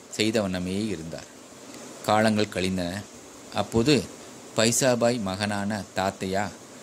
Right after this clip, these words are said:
இளைஞனாக வளர்ந்திருந்தான். ஒரு நாள் காலை தாத்தையாவின் தந்தை பாட்டில் வியாபார விஷயமாக வெளியூர் செல்ல வேண்டியதாக இருந்தது. உள்ளூர் வியாபாரத்தை கவனிக்க முடியாமல்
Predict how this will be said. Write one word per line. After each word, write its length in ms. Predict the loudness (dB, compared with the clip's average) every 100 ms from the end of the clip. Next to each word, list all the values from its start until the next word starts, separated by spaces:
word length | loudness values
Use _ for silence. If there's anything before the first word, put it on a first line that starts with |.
| -20 -12 2
இளைஞனாக 580 | 4 4 4 0 -2 -6 -6
வளர்ந்திருந்தான். 600 | -4 -4 -6 -6 -10 -14 -16 -18 -18 -18 -18 0
ஒரு 160 | 4 6
நாள் 260 | 6 4
காலை 400 | 4 4 4 2 -2 -14 -20 -20 -20 -8 0
தாத்தையாவின் 600 | 0 2 2 2 -2 -4
தந்தை 340 | -4 -2 -2 -4 -8 -20 -20 -8 0
பாட்டில் 440 | 0 2 0 -2 -8 -18 -18 -18 -18 -10 0
வியாபார 520 | 4 4 6 4 4
விஷயமாக 760 | 0 -2 0 0 -2 -4 -6 -8 -14 -20 -10 2
வெளியூர் 420 | 6 6 6 4
செல்ல 300 | 2 2 2
வேண்டியதாக 840 | 0 -2 -4 -4 -6 -6 -6 -6 -8 -16 -20 -18 -18 -16 -16 -16 0
இருந்தது. 440 | 4 4 4 0 -4 -16 -20 -20 -6
உள்ளூர் 340 | 0 4 4 6
வியாபாரத்தை 600 | 6 6 6 2 0 -2
கவனிக்க 360 | 0 0 0
முடியாமல் 500 | 0 0 0 0 -2